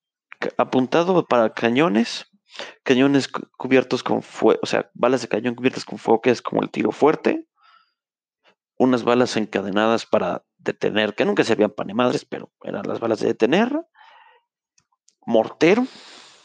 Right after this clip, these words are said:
y barriles como min-, eh, con fuego como minas.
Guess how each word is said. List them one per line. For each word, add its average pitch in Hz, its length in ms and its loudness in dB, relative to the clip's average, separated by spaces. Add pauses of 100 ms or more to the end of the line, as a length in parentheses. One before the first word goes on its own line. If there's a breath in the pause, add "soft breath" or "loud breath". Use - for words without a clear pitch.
(760 loud breath)
y - 120 -8
barriles 123 640 2
como 98 300 -4
min-, 104 360 -2
eh, 104 220 -8
con 104 180 -4
fuego 147 240 2
como - 240 -8
minas. 95 600 -6